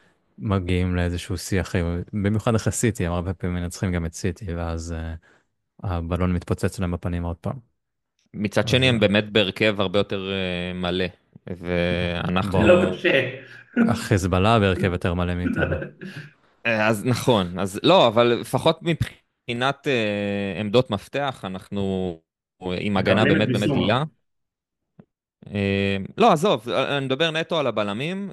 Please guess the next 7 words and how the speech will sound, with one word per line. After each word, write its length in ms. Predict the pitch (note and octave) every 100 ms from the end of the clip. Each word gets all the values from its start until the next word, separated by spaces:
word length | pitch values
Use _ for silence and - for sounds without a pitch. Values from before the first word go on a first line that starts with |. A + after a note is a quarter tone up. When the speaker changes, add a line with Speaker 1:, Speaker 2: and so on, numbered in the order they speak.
| G#2+
Speaker 2:
ועל, 280 | F#2+ F#2
אה, 500 | F#2 F#2 F#2 F2+ F2+ - -
ועל 240 | - G2+ F#2+
פורסטר, 480 | - D3+ D#3 D3 B2+
שוואלה, 460 | - A2 B2 A#2+
סבבה, 480 | A2+ G#2 G#2+ A#2+ A#2 A2 A#2 - _
אה, 40 | -